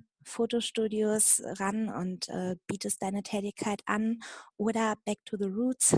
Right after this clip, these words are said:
ab zu den Bräuten? Wegen meiner Schwester. Es hat damals einfach so einen Spaß gemacht und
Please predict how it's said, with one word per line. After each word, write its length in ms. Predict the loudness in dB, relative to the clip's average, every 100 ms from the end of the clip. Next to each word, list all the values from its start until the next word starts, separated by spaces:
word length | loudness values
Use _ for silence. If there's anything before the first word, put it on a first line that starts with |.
| 2 -6 _ _
ab 160 | -10 -4
zu 160 | -2 0
den 180 | 0 0
Bräuten? 960 | 4 4 4 0 0 0 -2 -10 -16 -20 _ _ -4
Wegen 220 | -2 -2
meiner 220 | -4 -6
Schwester. 480 | -4 -4 -4 -4 0
Es 140 | 0
hat 100 | 0 -4
damals 280 | -4 -4 -8
einfach 240 | -8 0
so 300 | 0 2 0
einen 260 | 0 -2 -2
Spaß 400 | -2 -2 -2 -2
gemacht 500 | -4 -4 -4 -6 -10
und 260 | -8 -8